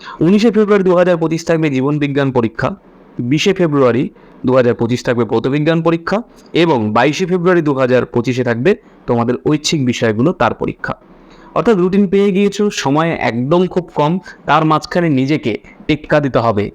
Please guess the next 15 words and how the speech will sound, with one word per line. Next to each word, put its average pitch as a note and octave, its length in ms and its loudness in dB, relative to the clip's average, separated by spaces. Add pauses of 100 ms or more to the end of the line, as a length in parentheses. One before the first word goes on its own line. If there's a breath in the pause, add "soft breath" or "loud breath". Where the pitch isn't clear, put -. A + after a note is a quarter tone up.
অন্যের C#3 380 0
থেকে - 240 -4 (320)
এবং B2+ 320 0
এগিয়ে C#3+ 280 2
থাকতে - 300 -4
হবে। - 260 -6 (100)
তার C3 200 2
জন্য D3+ 200 2
কি E3+ 120 -2
করতে E3 260 0
হবে? D#3+ 260 2 (260 loud breath)
অবশ্যই E3+ 400 0
পূজা E3 320 2
প্রকাশনী D#3 440 0
প্রাইভেট C3 380 0